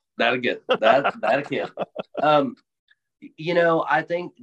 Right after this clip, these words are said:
Speaker 1: I think with Orlando, there were a lot of different problems. The, the, the fans in Washington wanted them to stay. I,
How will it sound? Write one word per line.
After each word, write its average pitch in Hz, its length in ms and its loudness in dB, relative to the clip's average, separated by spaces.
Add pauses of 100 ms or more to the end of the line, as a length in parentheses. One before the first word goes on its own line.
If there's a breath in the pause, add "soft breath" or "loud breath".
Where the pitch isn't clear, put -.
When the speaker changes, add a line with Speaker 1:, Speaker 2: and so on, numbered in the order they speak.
(120)
Speaker 1:
I 135 120 0
think 185 240 0
with 190 100 -4
Orlando, 131 640 0
there 120 140 -4
were 107 100 -2
a 101 60 -4
lot 110 300 0
of 113 80 -12
different 110 280 -10
problems. 110 600 2 (160)
The, - 180 -14 (200)
the, 117 400 2
the 127 160 -2
fans 180 380 0
in 143 140 2
Washington 123 800 -2
wanted 113 380 2
them 113 180 -6
to 107 80 -16
stay. 107 560 4 (640)
I, 117 220 4